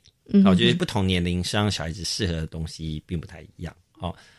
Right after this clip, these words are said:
Speaker 2: 那当然我们觉得线上课程当然有一个好处啦，就是方便嘛。诶，
Speaker 1: 嗯。
Speaker 2: 我待在家里，我就可以
Speaker 1: 随时都可以看。
Speaker 2: 随时，哦，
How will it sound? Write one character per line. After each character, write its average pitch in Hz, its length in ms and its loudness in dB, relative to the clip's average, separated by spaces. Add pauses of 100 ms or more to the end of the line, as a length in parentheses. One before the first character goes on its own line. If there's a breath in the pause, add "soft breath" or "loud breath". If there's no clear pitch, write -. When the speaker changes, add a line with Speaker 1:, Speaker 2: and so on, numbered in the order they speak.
(120)
Speaker 2:
那 160 100 0
当 180 120 4
然 185 60 2
我 147 40 0
们 104 100 -4
觉 101 160 0
得 104 80 2
线 131 180 -2
上 131 140 0
课 117 140 -2
程 95 160 -2
当 104 120 2
然 98 80 2
有 82 60 -2
一 82 60 -2
个 85 80 -4
好 - 220 -12
处 101 200 -8
啦， - 100 -16 (140)
就 107 120 -2
是 101 240 0
方 92 200 -2
便 85 220 -4
嘛。 - 160 -20
诶， 113 120 2
Speaker 1:
嗯。 104 60 8
Speaker 2:
我 95 80 6
待 107 140 2
在 104 160 2
家 92 180 -2
里， 87 140 -2
我 80 80 -6
就 87 120 -6
可 135 80 6
以 226 80 6
Speaker 1:
随 - 100 2
时 185 100 4
都 190 100 0
可 98 140 0
以 101 60 2
看。 - 160 0
Speaker 2:
随 - 80 -4
时， 76 100 -10
哦， 90 180 -8